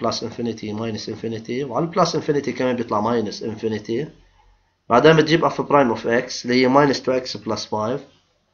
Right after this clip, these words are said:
بتسفر هيدي ال minus two x plus five على ال five over two، بتسفر على ال five over two، الإشارة opposite sign of A قبل و same sign as A بعد.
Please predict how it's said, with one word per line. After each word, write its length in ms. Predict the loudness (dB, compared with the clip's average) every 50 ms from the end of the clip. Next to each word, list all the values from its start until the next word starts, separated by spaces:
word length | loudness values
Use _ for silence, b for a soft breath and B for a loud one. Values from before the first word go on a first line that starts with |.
| _ _ _ _ -6
بتسفر 580 | -4 -4 0 6 6 6 6 6 0 2 4 4
هيدي 160 | 2 4 2
ال 80 | 2 2
minus 220 | 2 2 0 -2
two 200 | -2 -4 -4 -4
x 100 | -6 -10
plus 280 | -6 -6 -6 -6 -4 -4
five 300 | -2 -2 -2 0 0 -2
على 200 | -2 -2 -2 -4
ال 60 | -4
five 240 | -2 -2 -2 -2 -2
over 260 | -4 -4 -4 -6 -6
two، 380 | -4 -2 -2 0 0 -2 -4 -8 -20 _ _ _ _ _ _ _ _ _ _ _ _ _ _ _ _ _ _ _ _ -18 -18 -18 -16 -16 -16 -16 -14 -14 -14 -12 -12 -14 -16 _ _ _ _ _ _ _ _ _ _ _ _ _ _ _ _ -8
بتسفر 420 | -8 -4 2 2 2 4 6 4
على 100 | 4 4
ال 60 | 4
five 160 | 4 2 2 2
over 280 | 0 -2 -2 -4 -4
two، 280 | -4 -4 -2 -2 -2 -2 B B B B B B B
الإشارة 560 | -2 0 2 6 8 8 8 8 8 4 4 2
opposite 260 | 0 -2 -2 -2 0
sign 300 | 2 2 2 2 0 -2
of 80 | 0
A 140 | 2 2 4
قبل 220 | 2 2 2 0 0
و 40 |
same 240 | 0 0 0 0 0
sign 340 | 0 2 2 2 2 0 -2
as 80 | -2 0
A 280 | 0 2 2 2 2
بعد. 360 | 4 6 8 8 6 4 0